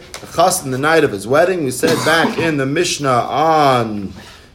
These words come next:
uh, Tez Zayin Amid Aleph,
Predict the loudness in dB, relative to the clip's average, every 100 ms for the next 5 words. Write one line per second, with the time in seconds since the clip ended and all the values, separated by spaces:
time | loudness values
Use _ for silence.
0 | -4 0 4 4 2 -2 0 0 0 0
1 | 2 2 0 0 0 2 0 0 2 0
2 | -2 -8